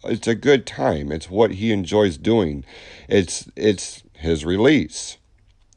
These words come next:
Now, during the course of this season, he has kept everybody up to speed as to what the record was, and every time he talked about this particular league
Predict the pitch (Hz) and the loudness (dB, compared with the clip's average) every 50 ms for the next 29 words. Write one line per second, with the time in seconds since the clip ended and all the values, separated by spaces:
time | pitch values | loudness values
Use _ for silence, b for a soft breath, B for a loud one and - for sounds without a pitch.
0 | - b b b b b b b b b b b b - - 101 110 113 113 113 | -20 b b b b b b b b b b b b -6 0 2 4 6 6 6
1 | 107 95 - - _ _ _ _ _ _ _ _ _ _ _ - 104 90 - 127 | 4 4 0 -4 _ _ _ _ _ _ _ _ _ _ _ -12 -4 2 4 6
2 | 135 135 127 120 110 - - 131 135 135 131 120 - 131 123 120 107 98 113 113 | 6 6 6 4 4 2 4 4 6 6 6 4 4 4 4 4 4 4 2 2
3 | 95 - - 139 156 175 - 104 101 104 110 107 95 98 101 98 98 95 92 82 | 2 2 0 0 0 2 0 0 0 0 0 0 -2 0 0 2 2 2 2 0
4 | - - - 110 98 87 - - 90 87 87 85 82 87 85 85 82 82 76 - | -2 -2 0 0 0 2 2 0 0 0 0 0 0 0 0 2 0 -2 -2 -4
5 | - - - - - - 151 170 170 156 117 95 85 80 - - 85 82 80 78 | -8 -12 -14 -8 -2 0 0 2 2 4 4 2 2 0 -2 -6 -4 -2 -2 -4
6 | - - 82 82 98 123 147 - - 127 110 90 87 95 92 90 90 90 87 82 | -4 -4 -2 2 4 4 4 4 2 -2 -2 0 2 4 6 6 4 4 0 -2
7 | 76 76 76 85 82 85 92 98 92 92 87 - - 92 90 90 85 80 - - | -6 -6 -4 -4 -4 -2 -2 -2 -2 -4 -6 -6 -4 -4 -2 -2 -4 -4 -2 0
8 | 95 95 98 - 87 - 82 82 78 - - - 143 156 160 156 - - 143 131 | 0 0 0 -2 -2 -2 0 0 -2 -2 0 4 4 4 4 4 0 -6 -8 -6
9 | - - 147 143 131 - - 120 113 107 104 98 104 139 175 180 151 113 92 92 | -4 0 0 0 0 -2 -2 0 2 2 2 2 2 0 2 2 2 0 0 -2
10 | 92 - | -6 -10